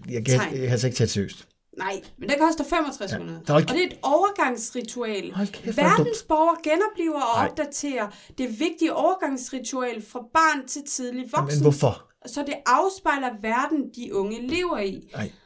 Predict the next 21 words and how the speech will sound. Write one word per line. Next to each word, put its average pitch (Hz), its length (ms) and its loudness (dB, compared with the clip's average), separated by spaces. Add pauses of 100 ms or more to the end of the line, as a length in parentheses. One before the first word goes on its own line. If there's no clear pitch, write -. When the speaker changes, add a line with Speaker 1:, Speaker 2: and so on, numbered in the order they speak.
(120)
Speaker 2:
Vi 254 200 2
fokuserer 285 580 0
på 294 60 -2
at 247 160 0
styrke 285 500 -2
de - 200 -6
unges 269 300 0
selvforståelse 302 880 -4
og - 140 -4
evnen 285 340 2
til 285 100 -2
at 262 100 -2
møde 262 360 0
verden 262 440 2
på 247 100 -4
en 220 140 -2
positiv, 277 560 -4
selvstændig 247 640 -2
og 190 120 -2
ærlig 247 380 2
måde, 269 240 2